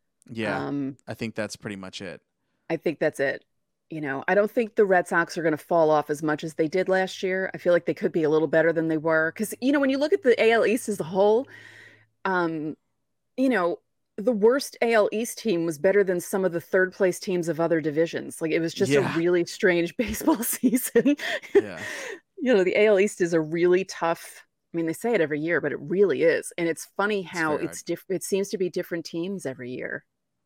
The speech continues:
Speaker 2: You
Speaker 1: Yeah.
Speaker 2: know, it's
Speaker 1: Well,
Speaker 2: not
Speaker 1: I think
Speaker 2: always
Speaker 1: it's interesting this year that it's tough with really no one thinking much about Boston.
Speaker 2: Yeah.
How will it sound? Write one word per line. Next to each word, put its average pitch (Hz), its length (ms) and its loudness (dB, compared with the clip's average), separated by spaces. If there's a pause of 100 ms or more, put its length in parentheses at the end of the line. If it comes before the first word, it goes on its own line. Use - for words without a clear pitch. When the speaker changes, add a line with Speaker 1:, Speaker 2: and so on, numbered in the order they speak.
(520)
Speaker 2:
You 143 140 -4
Speaker 1:
Yeah. 147 60 -4
Speaker 2:
know, 147 240 -4
it's - 160 -6
Speaker 1:
Well, 127 140 2
Speaker 2:
not 180 100 4
Speaker 1:
I - 20 -4
think 175 200 4
Speaker 2:
always 170 180 6
Speaker 1:
it's 143 140 6
interesting 131 280 -6
this 123 260 -6
year 98 360 -10 (220)
that 107 140 -6
it's - 200 -10
tough - 420 -10
with 113 300 -8 (180)
really 131 400 -2
no 110 340 -6
one 107 180 -6
thinking 104 360 -12
much 101 240 -12
about 95 220 -14
Boston. 92 580 -16 (420)
Speaker 2:
Yeah. 170 340 -2